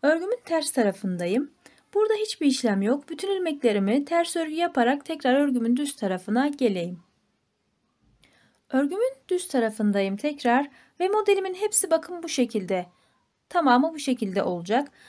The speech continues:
Tekrar bir sonraki model için yine bir sıra zeminini oluşturayım. Devamı yine aynı işlemlerle ilerleyecek. Tekrar kenar ilmeğini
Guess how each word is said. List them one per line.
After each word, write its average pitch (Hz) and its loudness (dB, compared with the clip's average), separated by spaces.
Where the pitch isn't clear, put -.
Tekrar 339 2
bir 320 -6
sonraki 370 -2
model 339 0
için 285 0
yine 285 6
bir 339 -4
sıra 247 0
zeminini 262 4
oluşturayım. 311 -4
Devamı 294 4
yine 285 4
aynı 302 2
işlemlerle 254 0
ilerleyecek. 175 -2
Tekrar 214 -2
kenar 370 -2
ilmeğini 349 2